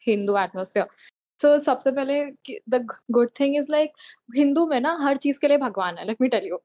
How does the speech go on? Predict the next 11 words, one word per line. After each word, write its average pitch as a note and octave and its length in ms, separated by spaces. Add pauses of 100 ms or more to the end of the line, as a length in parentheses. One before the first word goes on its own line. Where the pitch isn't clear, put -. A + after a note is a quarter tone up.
(340)
पढ़ाई A#3+ 280
करना B3+ 260
है C4 80
तो B3 80
उसके A3+ 180
लिए G#3+ 60
सरस्वती A3+ 500
माता G#3+ 320
है, G3+ 140 (320)
अगर, A#3 340
अ, F#3 340